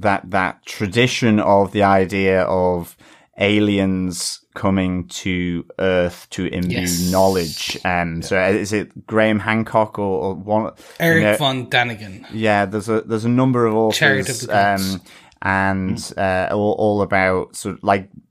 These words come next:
Speaker 1: with the, um, pyramids, uh, of
Speaker 2: Yep.
Speaker 1: Egypt a-, and so on and so forth, all this different, the theories. Um,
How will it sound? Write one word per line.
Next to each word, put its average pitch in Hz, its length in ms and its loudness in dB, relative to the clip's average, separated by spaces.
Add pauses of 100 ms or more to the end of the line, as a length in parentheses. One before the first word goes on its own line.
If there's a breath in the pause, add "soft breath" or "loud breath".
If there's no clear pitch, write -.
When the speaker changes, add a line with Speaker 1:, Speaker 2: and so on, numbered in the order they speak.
Speaker 1:
with 101 300 -8
the, 95 420 -4
um, 90 380 -4
pyramids, 113 720 2
uh, 98 360 0
of 95 160 -4
Speaker 2:
Yep. 117 80 -2 (160)
Speaker 1:
Egypt 123 520 -2
a-, - 60 -6
and 90 440 -4
so 95 220 -2
on 90 120 -2
and 90 140 -4
so 95 240 -2
forth, 87 300 -6
all 98 120 -2
this 92 220 -6
different, 104 560 -2 (460 loud breath)
the 98 120 -14
theories. 120 1080 2
Um, 98 500 -2